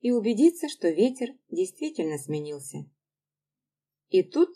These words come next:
снова увидела себя в зеркале. Живот уже заметно выпирал. От стройной фигурки остались одни воспоминания. Она сильно поправилась. Ой-ой,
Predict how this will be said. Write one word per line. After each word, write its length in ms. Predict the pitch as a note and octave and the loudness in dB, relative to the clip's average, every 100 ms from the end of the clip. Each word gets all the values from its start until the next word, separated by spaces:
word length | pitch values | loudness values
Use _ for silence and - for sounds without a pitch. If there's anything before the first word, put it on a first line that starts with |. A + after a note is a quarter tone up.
| _ | _
снова 480 | - - B3+ F#4 G3 | -14 0 2 4 2
увидела 520 | - F3 A3 B3 A#3 | 0 0 0 2 2
себя 260 | G#3 D3 E3+ | 2 -2 -4
в 60 | D#3 | -4
зеркале. 560 | D3 - - C3+ C3 _ _ _ | -8 -8 -10 -14 -14 _ _ _
Живот 440 | - E3+ D#3+ G3+ - | -6 -4 0 0 0
уже 180 | F#3 F#3+ | -2 0
заметно 480 | F3 F#3+ G#3 G#3+ A3 | -2 -2 -2 -2 -4
выпирал. 560 | A#3+ D4+ C4 D3+ C#3+ _ _ _ - | -2 2 2 0 -4 _ _ _ -6
От 180 | G3+ | -6
стройной 440 | - - C#4+ C4+ C4 | -4 0 2 2 0
фигурки 600 | C4+ B3+ F#4 - F4 E4+ | 0 6 6 6 -2 -4
остались 540 | - E4+ - E4 D#4 - | -8 -8 0 2 2 0
одни 240 | D#3 G3 | -2 -2
воспоминания. 840 | A3 - E3+ D#3 C#3+ C#3 C3+ C3+ - _ _ _ | -4 -6 -8 -8 -10 -14 -16 -18 -20 _ _ _
Она 320 | - D#3 D#3+ D#3 | -10 -6 -4 -6
сильно 460 | - D4+ C#4 D#3 | -2 2 2 2
поправилась. 880 | C#3 C#3+ - D3+ D3 C#3+ D3 - - _ | -2 -6 -6 -6 -8 -14 -16 -18 -20 _
Ой-ой, 1120 | D#3 F3+ C#4+ C#4 - - D3+ C#3+ C#3 C#3 C#3 | -6 -2 -2 -2 -6 -8 -10 -10 -14 -16 -18